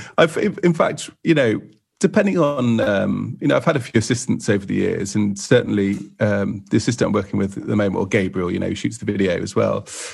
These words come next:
you know, we get to work and it's quite, he's excited about it, about the light and stuff. So we try and, we're trying to do lots of different things at the moment, and, you know, um, which is, try and be a bit more creative with it, because you can get stuck in your way and, you know, just light stuff the same way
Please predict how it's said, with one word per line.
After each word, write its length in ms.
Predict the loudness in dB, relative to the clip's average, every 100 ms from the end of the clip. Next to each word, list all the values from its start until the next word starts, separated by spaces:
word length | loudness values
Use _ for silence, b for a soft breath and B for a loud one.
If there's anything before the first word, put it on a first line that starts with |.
| B
you 60 | 0
know, 160 | 0 0
we 160 | -2
get 240 | 2 0 0
to 80 | 0
work 300 | 2 2 0
and 80 | -4
it's 120 | -2
quite, 260 | 0 0
he's 260 | 2 0 0
excited 540 | -2 -2 -2 -4 -2
about 300 | -2 0 2
it, 240 | 0 -2 -6
about 280 | -2 0 0
the 60 | 0
light 400 | 0 -2 -4 -2
and 160 | -2
stuff. 260 | 0 0 0
So 140 | -2
we 80 | -2
try 260 | 0 0 0
and, 140 | 0
we're 80 | -4
trying 240 | -2 -2
to 100 | -2
do 100 | 0
lots 200 | -2 -2
of 40 | -2
different 300 | -2 0 -2
things 300 | 0 0 -2
at 60 | -2
the 60 |
moment, 500 | 0 0 -2 -6 -4
and, 320 | -4 -4 -6 -10 B B B B -2
you 60 | 0
know, 300 | 0 -2 -2
um, 200 | -2 -4
which 180 | -4
is, 140 | -4 -4 -10 -10 -18
try 160 | -2 0
and 60 | 0
be 80 | 0
a 40 |
bit 120 | 0
more 140 | -2 0
creative 420 | 0 0 -2 -2
with 120 | -2
it, 60 | -2
because 260 | -2 -4
you 140 | -2 -4
can 300 | -2 -2 -4
get 200 | -4 -6
stuck 340 | -4 -4 -4
in 60 | -8
your 140 | -6
way 300 | -4 -4 -4
and, 300 | -4 -4 -6 B B B -2
you 100 | 0
know, 220 | 0 -2
just 240 | -4 -2
light 340 | 0 0 0 -4
stuff 300 | 0 -2 0
the 80 | -6
same 320 | 0 0 0
way 220 | 0 0